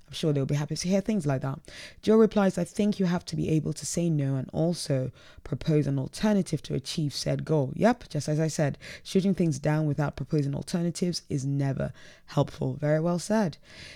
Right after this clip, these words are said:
Julie then takes us on to question two, saying, "Are there certain requests that you will always say no to or want to say no to?"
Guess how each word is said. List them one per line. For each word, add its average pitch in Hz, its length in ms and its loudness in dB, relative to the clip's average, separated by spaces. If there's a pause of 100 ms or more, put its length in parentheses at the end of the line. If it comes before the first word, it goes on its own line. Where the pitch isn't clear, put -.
(120)
Julie 254 220 6
then 254 160 4
takes 240 240 2
us 214 140 0
on 214 100 0
to - 60 -16
question 180 340 0
two, 202 240 -2
saying, 185 260 -4
"Are 170 160 0
there 190 160 4
certain 165 380 0
requests 156 440 -2
that 147 180 0
you 139 160 2
will 135 280 -2
always 202 420 2
say 165 260 0
no 143 320 0
to 143 420 -2 (400)
or 151 180 4
want 185 280 6
to - 180 -8
say 147 240 0
no 143 200 0
to?" 139 340 -6